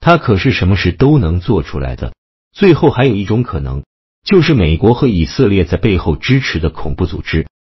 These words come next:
不论是谁策划了此次伊朗的连环爆炸惨案，其目的都只有一个，那就是彻底激怒伊朗，让美伊开战，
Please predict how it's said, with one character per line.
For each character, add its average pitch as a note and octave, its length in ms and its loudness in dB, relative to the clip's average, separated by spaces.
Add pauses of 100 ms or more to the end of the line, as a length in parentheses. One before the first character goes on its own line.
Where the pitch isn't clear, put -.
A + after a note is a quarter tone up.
(200)
不 - 80 2
论 A3+ 160 6
是 D#3+ 180 2
谁 B2 180 0
策 C3+ 180 -2
划 F#2 140 0
了 C#2+ 120 0
此 - 240 -6
次 F2+ 140 -4
伊 G2+ 140 2
朗 D#2+ 200 2
的 C2 100 -2
连 F2 220 2
环 D#2+ 240 -2
爆 F#2 200 2
炸 D2+ 180 -2
惨 C#2 240 -6
案， D#2 180 -2 (380)
其 - 240 0
目 F#3 320 4
的 E2 200 -2
都 B2 200 2
只 A2+ 160 -2
有 D2+ 140 0
一 D2 140 -4
个， C2+ 200 -4 (380)
那 D#3 160 4
就 D3 160 2
是 C3+ 80 -2
彻 D3+ 260 0
底 F2 140 -4
激 G2 180 -2
怒 F#2+ 160 2
伊 G2+ 160 0
朗， F2 240 -4 (320)
让 B2+ 220 2
美 D2 140 0
伊 F#2 160 0
开 A2+ 220 -2
战， G#2+ 260 -4